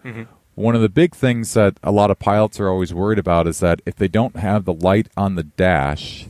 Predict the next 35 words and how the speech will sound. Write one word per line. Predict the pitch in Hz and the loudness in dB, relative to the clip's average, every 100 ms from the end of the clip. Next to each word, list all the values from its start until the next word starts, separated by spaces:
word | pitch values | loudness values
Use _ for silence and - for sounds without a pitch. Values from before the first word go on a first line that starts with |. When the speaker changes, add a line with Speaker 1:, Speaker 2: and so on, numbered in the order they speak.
| - | -4
Speaker 2:
they | 90 | -2
don't | 80 95 - | 2 0 0
know | 92 90 87 82 - | 0 2 2 0 -4
what's | 87 82 - | -2 -2 -2
wrong | 87 92 82 - | 0 2 0 -2
'cause | 85 | -4
that | 80 - | -2 0
light's | 85 85 - | -2 -2 -2
not | 85 - | -4 -4
flashing | - 85 90 110 113 | -4 -2 -2 -4 -2
right | 110 | 0
away, | 113 120 123 | 2 2 2
or | - 85 80 | 2 0 0
they | 78 | -2
can't | - 90 | -2 -4
see | - 90 | -2 -2
the | 78 | -2
gauge | 73 85 87 - | 0 0 0 -2
going | 85 82 73 | -6 -6 -4
down. | 87 90 104 107 - | -2 0 0 -2 -8
Speaker 1:
Mm-hmm. | 123 127 135 - - - - | -12 -12 -12 -14 -20 -20 -20
Speaker 2:
So | - 107 98 95 _ _ - _ | -4 0 2 0 _ _ -20 _
if | 127 - | -2 -2
the | - 117 107 - | 0 2 2 -2
parameters | - 117 135 170 165 143 | -4 -2 -2 -2 -6 -4
on | 123 | -2
the | 101 | 0
helicopter | 113 117 104 87 - 90 85 | 2 2 2 0 0 -2 0
are | - | 0
outside | 104 - - 98 101 | -2 -2 -2 0 0
of | 90 | -2
what's | 87 - | -6 -8
considered | 87 95 87 | -12 -6 -6
normal | 85 90 95 | -4 -2 0
operation, | 90 85 87 80 80 85 123 | 0 0 -2 -2 0 -2 -6